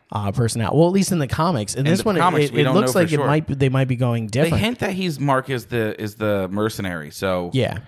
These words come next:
Speaker 2: I mean, that's, that could kind of jive. Um, I don't
Speaker 1: I mean,
Speaker 2: know if
Speaker 1: 'cause
Speaker 2: they're
Speaker 1: Steven has his whole, I mean, 'cause the whole thing is, and this is what leads to, 'cause I, I've seen theories, and I'm not gonna
Speaker 2: Mm-hmm.
Speaker 1: go into the theories until the end. I'm gonna save
Speaker 2: Mm-hmm.
Speaker 1: that.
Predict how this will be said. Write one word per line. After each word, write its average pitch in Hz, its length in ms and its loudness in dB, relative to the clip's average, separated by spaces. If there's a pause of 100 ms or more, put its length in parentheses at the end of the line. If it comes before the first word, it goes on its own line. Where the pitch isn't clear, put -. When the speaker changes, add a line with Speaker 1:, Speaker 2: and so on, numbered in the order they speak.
(200)
Speaker 2:
I - 40 -10
mean, 104 280 -4 (100)
that's, 170 220 -6
that 180 180 -4
could 160 340 -4 (140)
kind 131 260 -4
of 98 120 -8
jive. 101 440 -2 (480)
Um, 104 180 -6
I - 80 -2
don't 165 80 2
Speaker 1:
I 165 40 4
mean, 185 80 4
Speaker 2:
know 165 60 4
if 151 40 4
Speaker 1:
'cause 208 80 4
Speaker 2:
they're 123 80 -2
Speaker 1:
Steven 240 340 0
has 180 240 2
his 147 140 0
whole, 131 520 0
I 135 120 0
mean, 147 140 0
'cause 151 200 0
the 151 100 0
whole 240 180 0
thing 175 200 2
is, 117 160 -2
and 143 160 0
this 190 140 0
is 226 80 2
what 170 160 2
leads 131 240 0
to, 113 260 0 (300)
'cause 180 180 4
I, 165 220 4
I've 151 120 2
seen 208 360 0
theories, 110 420 0
and 139 60 0
I'm 143 60 2
not 165 120 2
gonna 156 140 2
Speaker 2:
Mm-hmm. - 20 0
Speaker 1:
go 135 160 4
into 131 220 -2
the 131 80 0
theories 127 260 0
until 123 220 0
the 107 120 0
end. 98 120 -2
I'm 98 60 -4
gonna 104 100 0
save 113 220 -2
Speaker 2:
Mm-hmm. 113 40 -2
Speaker 1:
that. 87 220 -4